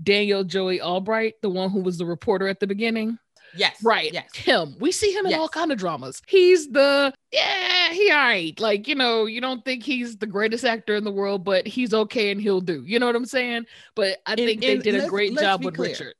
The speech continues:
Speaker 2: Right. Let's be clear. If he were anywhere but South Korea, his career would be okay. Maybe he would have curved it one way versus the other. But yeah, you see him constantly. And it's because he's in South Korea. Like,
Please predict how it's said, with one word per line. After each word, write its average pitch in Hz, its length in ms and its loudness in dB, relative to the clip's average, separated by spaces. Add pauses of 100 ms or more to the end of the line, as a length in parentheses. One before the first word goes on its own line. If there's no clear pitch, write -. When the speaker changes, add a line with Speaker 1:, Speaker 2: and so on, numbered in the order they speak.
(560)
Speaker 2:
Right. 196 340 -2
Let's 277 220 -4
be 302 120 -12
clear. 190 400 -14 (280)
If 196 160 -4
he 330 140 -8
were 254 200 -10
anywhere 277 760 -8 (200)
but 180 100 -12
South 214 340 -8
Korea, 254 600 -8 (140)
his 392 180 -4
career 294 280 -8
would 220 100 -8
be 196 140 -6
okay. 175 400 -8 (140)
Maybe 247 260 -6
he 254 100 -4
would 226 180 -6
have 175 200 -14
curved 208 300 -8
it 185 140 -6
one 202 200 -10
way 196 120 -8
versus 190 380 -12
the 185 140 -8
other. 175 260 -10 (180)
But 190 400 -4
yeah, 220 160 2
you 202 200 -4
see 254 260 -6
him 208 280 -4 (100)
constantly. 190 800 -8 (420)
And 208 160 0
it's 220 140 0
because 233 400 -6
he's 214 140 -4
in 185 100 -10
South 165 320 -14
Korea. 160 360 -10
Like, 175 380 -6